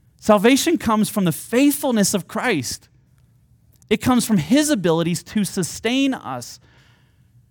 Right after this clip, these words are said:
to feed us, to rescue us, and to see his plans through.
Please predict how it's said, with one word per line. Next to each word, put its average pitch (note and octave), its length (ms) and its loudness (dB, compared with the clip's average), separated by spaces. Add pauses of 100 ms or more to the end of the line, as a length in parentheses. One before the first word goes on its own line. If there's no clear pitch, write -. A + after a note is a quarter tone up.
(580)
to G3+ 120 2
feed C4 460 0
us, D#3 300 -4
to G3 120 2
rescue A3+ 640 -2
us, - 480 -8 (2250)
and G3 140 0
to G3+ 80 4
see A#3+ 320 0
his A#3+ 180 2
plans A3+ 460 -4
through. D#3+ 480 -4